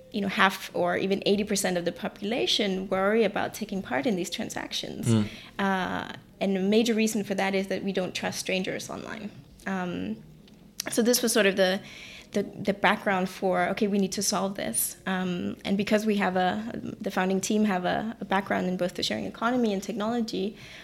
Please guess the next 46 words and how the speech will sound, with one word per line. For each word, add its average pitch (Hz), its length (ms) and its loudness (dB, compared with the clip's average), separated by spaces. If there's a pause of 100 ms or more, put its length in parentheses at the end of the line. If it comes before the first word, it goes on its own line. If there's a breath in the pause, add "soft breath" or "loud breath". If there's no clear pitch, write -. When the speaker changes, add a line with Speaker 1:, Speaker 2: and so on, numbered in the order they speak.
(140 loud breath)
Speaker 1:
obviously 202 320 4
we 196 140 6
looked 196 200 4
into 196 320 4
what 175 240 0
can 202 140 0
we 190 100 2
do 202 220 2
in 196 120 4
this - 120 -2
space 190 460 0
that 180 340 -2 (220)
would 185 160 2
help - 260 -4
create - 300 -4
trust. - 440 -8 (320)
Um, 180 580 -4 (760 loud breath)
yeah, 208 200 2 (180)
so, 214 420 6
so 220 200 2
what 214 420 0
we 214 80 0
could 214 180 -2
see 262 200 2
was 202 240 4
that 185 100 -2
there 190 100 2
were 190 80 4
these 202 240 -2
major 202 380 2
players 180 380 0
like 180 160 0
Airbnb 185 760 0
and 185 120 -2
Uber 185 460 -2
and 180 120 -4
eBay 180 480 -2
and - 80 -6
Upwork, 190 460 -4 (460 loud breath)
where 185 520 6
people 233 300 4
had 214 160 2
already 196 320 2
built 202 320 4
a - 40 4
reputation. 208 800 -2